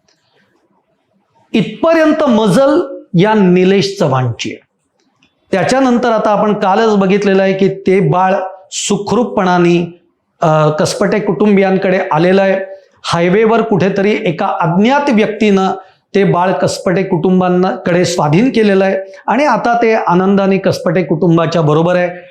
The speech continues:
त्याची दृश्य सुद्धा आपण बघितलेली आहेत. पण मग हा निलेश चव्हाण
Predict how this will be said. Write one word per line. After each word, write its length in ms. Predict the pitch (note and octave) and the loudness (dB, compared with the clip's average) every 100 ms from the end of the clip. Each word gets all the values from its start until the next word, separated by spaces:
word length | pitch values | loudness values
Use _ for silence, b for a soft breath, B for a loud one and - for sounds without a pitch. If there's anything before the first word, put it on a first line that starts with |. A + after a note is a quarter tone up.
| - | -6
त्याची 220 | E3+ E3+ | -2 0
दृश्य 420 | D3+ F3 E3 D4 | 0 0 0 0
सुद्धा 300 | C#4 A#3 E3+ | 0 0 0
आपण 280 | E3 - D#3 | 0 0 0
बघितलेली 540 | C#3 C3 B2+ B2+ A2 A2+ | 2 0 0 -2 -4 -8
आहेत. 100 | - _ _ _ _ _ _ _ _ | -12 _ _ _ _ _ _ _ _
पण 120 | C4+ | 0
मग 140 | C4+ C#4 | 2 2
हा 160 | - | 2
निलेश 540 | C#4+ B3+ A3+ C4 C4 - | 2 2 2 2 0 -2
चव्हाण 260 | F3 - | -4 -4